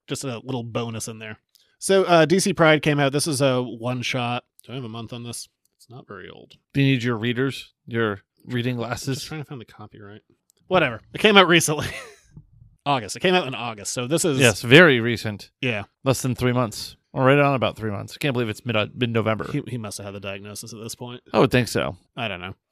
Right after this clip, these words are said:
Speaker 1: I have no idea. It's, it's just an assumption.
Speaker 2: Yeah.
Speaker 1: Uh, the story's called Finding Batman, and it's an autobiographical tale. And here's a D C Pride. There's a bunch of stories, a bunch, a bunch of different characters, kind of ranging in the, um, L G B T Q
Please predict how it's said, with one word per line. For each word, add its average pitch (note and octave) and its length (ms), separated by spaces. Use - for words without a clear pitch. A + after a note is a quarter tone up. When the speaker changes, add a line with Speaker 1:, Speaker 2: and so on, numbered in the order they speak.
Speaker 1:
I C3 80
have A#2+ 140
no G#2+ 200
idea. G2+ 260
It's, C3 240
it's A#2 120
just - 200
an F2+ 60
assumption. A2 420
Speaker 2:
Yeah. E3 120
Speaker 1:
Uh, - 100
the E3+ 100
story's G3 280
called D#3 200
Finding C#3 400
Batman, A2 460
and F3+ 400
it's - 240
an C#3 240
autobiographical C3 880
tale. A#2 280
And A2 80
here's A#2 340
a B2+ 140
D C3 160
C D3 140
Pride. B2 360
There's A#2+ 180
a A#2+ 40
bunch A#2+ 200
of B2 100
stories, A#2+ 380
a A#2+ 40
bunch, A2+ 280
a A#2+ 160
bunch A#2 180
of A#2 80
different A#2+ 200
characters, B2+ 920
kind A#2+ 140
of A2 220
ranging A#2+ 640
in G#2+ 260
the, G2+ 200
um, G#2 200
L A#2 120
G A2 100
B G#2+ 220
T A2 340
Q G#2+ 440